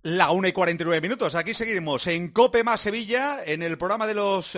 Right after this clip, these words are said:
viernes, que viene tan entretenido siempre. Estamos en vísperas de fin de semana, rueda de prensa hoy de Quique Sánchez Flores que acabamos de escuchar.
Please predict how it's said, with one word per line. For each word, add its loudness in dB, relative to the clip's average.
viernes, -4
que -4
viene -10
tan -6
entretenido -6
siempre. -4
Estamos -10
en -10
vísperas -6
de -8
fin -12
de -8
semana, -6
rueda -2
de -2
prensa -8
hoy -6
de -6
Quique -10
Sánchez -10
Flores -6
que -12
acabamos -6
de -10
escuchar. -6